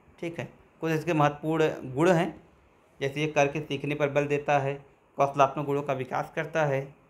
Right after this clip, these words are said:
सत्य व परिणाम, अ, सत्य परिणाम पर, अ, तथा विश्वास करना सिखाता है, अस्थायी ज्ञान प्रा-, की प्राप्ति होती है। कुछ दोष भी इसके हैं, जैसे इस विधि द्वारा जो, अ, इस विधि द्वारा,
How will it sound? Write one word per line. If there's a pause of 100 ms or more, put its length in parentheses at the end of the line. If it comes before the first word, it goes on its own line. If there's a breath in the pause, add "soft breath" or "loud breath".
(220)
सत्य
व
परिणाम, (220)
अ,
सत्य
परिणाम
पर,
अ, (260)
तथा (240 loud breath)
विश्वास
करना
सिखाता
है, (340)
अस्थायी
ज्ञान
प्रा-,
की
प्राप्ति
होती
है। (840)
कुछ
दोष
भी
इसके
हैं, (360)
जैसे (440 soft breath)
इस
विधि
द्वारा
जो,
अ,
इस
विधि
द्वारा,